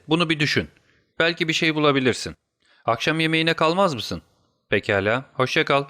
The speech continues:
Herhangi bir gelişme yaşanırsa haberimiz olsun." Akşam yemeği bitmiş, masamız temizlenmişti ki Holmes ancak bir şey söyledi konuyla ilgili.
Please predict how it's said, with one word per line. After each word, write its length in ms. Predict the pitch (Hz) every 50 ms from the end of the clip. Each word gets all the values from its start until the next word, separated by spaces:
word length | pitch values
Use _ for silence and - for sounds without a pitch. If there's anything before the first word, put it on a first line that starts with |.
| - - _ _ _ _
Herhangi 380 | - 135 147 175 190 190 165 151
bir 40 | 151
gelişme 380 | 151 147 143 147 - - 147
yaşanırsa 500 | 139 135 - 147 135 135 120 - - 127
haberimiz 400 | 117 110 117 113 110 104 104 95
olsun." 340 | 98 90 82 - - - 76 _ _ _ _ _ _ _ _ _ _ _ _ _ _ _ _ _ _ _ _ _ _ _ _ _ _ _ _ _ _ _ _ _ _ _ _ _ _ -
Akşam 360 | 117 120 - - 170 170 170
yemeği 320 | 156 120 101 98 92 90
bitmiş, 540 | 87 95 - - 101 101 120 123 - - -
masamız 420 | 107 101 101 - 110 98 98 - -
temizlenmişti 760 | - 92 92 90 85 92 90 87 90 90 92 - - - 98
ki 260 | - - 85 87 - _
Holmes 320 | - 135 143 147 151 - -
ancak 380 | 147 151 139 127 120 113 -
bir 140 | 104 98 95
şey 180 | - - 98 92
söyledi 420 | - - 90 87 85 85 82 85
konuyla 400 | - - 85 82 82 82 78 80
ilgili. 420 | 78 78 78 - 80 76 73 -